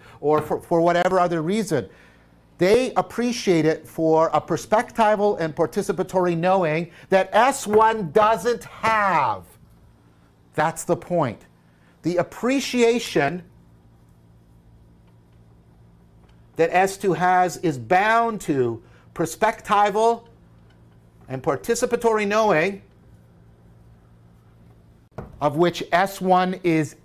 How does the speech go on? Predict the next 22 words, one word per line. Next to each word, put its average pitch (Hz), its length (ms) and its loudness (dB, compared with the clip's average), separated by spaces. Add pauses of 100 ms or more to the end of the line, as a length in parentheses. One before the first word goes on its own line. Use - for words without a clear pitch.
ignorant. 147 560 0 (200)
And 107 80 -12
that, 117 160 -4
of 123 100 -10
course, 135 260 -4
is 110 140 -10
one 117 160 -6
of 117 60 -4
the 113 80 -6
central 117 320 -6
points 165 460 0 (320)
who 104 80 -6
you 107 80 -4
remember 113 340 -2
of 107 100 -4
L 120 160 2
A 117 80 0
Paul's 120 240 0
argument 117 600 -6
about 113 300 -8 (260)
transformative 113 600 -10
experience. 113 760 -8